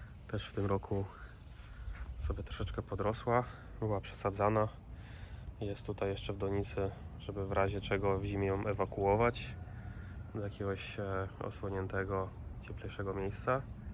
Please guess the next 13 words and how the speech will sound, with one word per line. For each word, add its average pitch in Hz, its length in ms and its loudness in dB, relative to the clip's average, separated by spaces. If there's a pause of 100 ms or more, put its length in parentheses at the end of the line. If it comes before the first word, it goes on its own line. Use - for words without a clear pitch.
(1300)
A 117 120 -4
tak 110 320 2 (840)
moja 107 260 0
duża 104 240 2
kalamondyna. 98 680 2 (2500)
Trochę 104 400 2 (240)
jeszcze 104 300 0
owoców 104 520 2 (140)
starych 104 420 0
ma, 104 180 8 (1040)
ale 110 220 2
też 110 240 0
dużo, 110 440 4